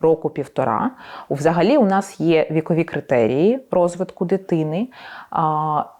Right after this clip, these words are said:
вікові критерії розвитку дитини, в принципі, їх можна загуглити, там нічого немає суперспецифічного, що потребує прям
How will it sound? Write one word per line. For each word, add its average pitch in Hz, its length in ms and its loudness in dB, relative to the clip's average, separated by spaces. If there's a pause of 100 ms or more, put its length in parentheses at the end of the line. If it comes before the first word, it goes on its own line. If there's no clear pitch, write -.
(120)
вікові 190 360 2
критерії 190 440 0
розвитку 175 380 0
дитини, 214 260 4
в - 100 -4
принципі, 196 380 0
їх 160 180 -2
можна 156 300 0
загуглити, 262 680 0
там 170 260 0
нічого 180 540 0
немає 151 460 -2
суперспецифічного, - 1200 -6
що - 220 -4
потребує 135 540 -2
прям 127 320 -4